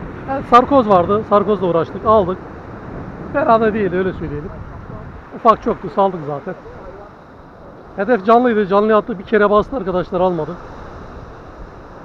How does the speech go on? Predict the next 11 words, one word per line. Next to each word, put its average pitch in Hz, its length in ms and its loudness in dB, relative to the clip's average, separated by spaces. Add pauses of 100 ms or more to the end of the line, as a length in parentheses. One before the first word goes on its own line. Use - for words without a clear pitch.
(100)
Alsaydık 185 420 0
çok 190 160 -2
güzeldi. 147 300 -6 (1120)
Maalesef 170 480 -4
olmadı. 147 320 -4 (3250)
Bir 208 60 0
iki 202 160 -4
kolama 214 340 6
da 214 120 6
burada 220 180 6
yaptı. 196 360 2